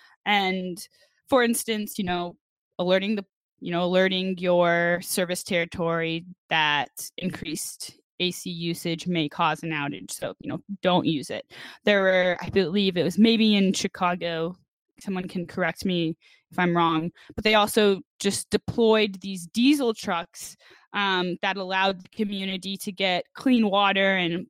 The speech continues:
power their phones, you know, uh, plug in appliances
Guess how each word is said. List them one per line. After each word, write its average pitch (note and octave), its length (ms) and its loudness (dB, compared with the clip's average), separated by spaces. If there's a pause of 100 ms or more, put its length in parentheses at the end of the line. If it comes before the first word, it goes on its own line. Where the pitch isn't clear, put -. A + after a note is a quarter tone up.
(340)
power G#3 320 4
their F3 180 0
phones, F#3+ 560 -2
you F3 60 -8
know, D#3+ 160 -6 (340)
uh, D#3+ 220 -8
plug G3 280 -2
in F3+ 340 -2 (340)
appliances F#3 1040 -4